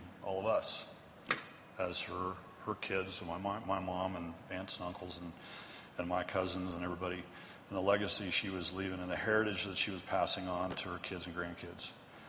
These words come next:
And it was kind of an interesting, I called my mom last night 'cause I was like, I didn't remember what year it was that she, when she passed away.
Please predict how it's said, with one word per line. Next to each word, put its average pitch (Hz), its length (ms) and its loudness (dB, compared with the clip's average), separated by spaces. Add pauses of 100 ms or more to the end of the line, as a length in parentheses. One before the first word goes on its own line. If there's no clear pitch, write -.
(1120)
And 90 380 -2 (2250)
it 110 80 -6
was 92 160 0
kind 113 180 2
of 107 100 4
an 101 100 0
interesting, 98 720 2 (380)
I 104 80 4
called 113 240 10
my 101 120 4
mom 95 380 2 (880)
last 90 280 6
night 104 220 4
'cause 101 160 0
I 92 60 2
was 90 200 2
like, 95 180 4 (440)
I - 20 -6
didn't 113 200 2
remember 107 240 2
what 92 220 0
year 120 180 2
it 113 100 0
was 87 240 0
that 95 100 -8
she, - 160 -2 (180)
when 92 100 -4
she - 120 2
passed 85 320 -2
away. 123 200 0